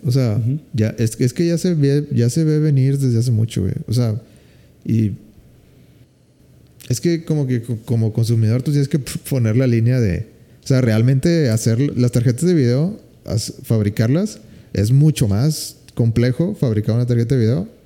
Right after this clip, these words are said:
Speaker 1: que fabricar un C P U, por ejemplo.
Speaker 2: Ujú.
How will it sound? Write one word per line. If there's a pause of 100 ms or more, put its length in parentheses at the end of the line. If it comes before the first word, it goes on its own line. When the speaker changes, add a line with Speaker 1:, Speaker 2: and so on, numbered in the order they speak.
(200)
Speaker 1:
que (200)
fabricar
un
C
P
U,
por
ejemplo. (280)
Speaker 2:
Ujú.